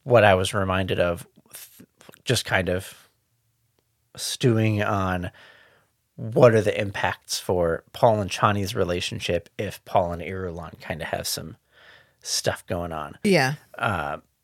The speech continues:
Speaker 1: and it's that they still, it's not that they were fated to be together, it's that they are the right people for each other, and their destiny isn't so much that they end up together, it's that they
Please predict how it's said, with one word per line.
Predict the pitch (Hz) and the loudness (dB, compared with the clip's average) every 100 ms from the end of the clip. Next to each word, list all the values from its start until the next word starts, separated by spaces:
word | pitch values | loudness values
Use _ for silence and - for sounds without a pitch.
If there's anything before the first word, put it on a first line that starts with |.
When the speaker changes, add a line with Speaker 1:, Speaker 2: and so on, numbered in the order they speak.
| _ _ | _ _
Speaker 1:
and | 131 107 | 0 0
it's | 95 - | 0 -2
that | 110 92 85 - - | 0 0 -2 -8 -16
they | 113 117 107 | 0 2 2
still, | - - - 123 113 107 95 - _ - _ _ _ _ _ - | 2 2 4 6 6 6 2 -2 _ -20 _ _ _ _ _ 0
it's | 127 - | 2 0
not | 135 127 - | 2 2 4
that | 123 104 123 | 2 2 0
they | 110 101 | 0 0
were | 98 104 90 - _ | 2 2 0 -4 _
fated | - 147 127 123 113 131 | 0 4 4 2 -2 -2
to | 110 | -6
be | 92 131 151 | -2 -2 0
together, | 120 107 101 95 95 - | 0 2 2 2 0 -2
it's | - - | -6 2
that | 104 92 | 2 2
they | 107 98 | 0 0
are | - 92 95 87 - - - _ _ | -2 -2 -2 -2 -6 -20 -20 _ _
the | 131 110 | 0 6
right | 127 120 - | 6 6 0
people | - 120 107 95 | -4 0 0 0
for | - 120 123 | -2 -2 -2
each | 135 - | -2 2
other, | 143 160 180 185 _ _ - - _ _ _ | 2 4 2 0 _ _ -20 -20 _ _ _
and | 113 107 101 95 107 - _ _ _ _ _ _ _ _ _ 135 | -2 0 -2 -4 -8 -14 _ _ _ _ _ _ _ _ _ 2
their | 120 | 2
destiny | 104 - 123 - 139 123 110 - | 4 6 6 6 2 0 0 -2
isn't | 107 107 - | -2 -2 2
so | 117 | 2
much | 101 104 - - | 2 0 -2 -2
that | 107 - | 0 2
they | 101 - | -2 0
end | 110 98 | -2 2
up | 120 - | 0 0
together, | - 165 185 196 196 - | -2 6 6 6 0 0
it's | 120 - | -2 0
that | - 101 - - | 0 0 0 0
they | 107 98 92 | 2 2 0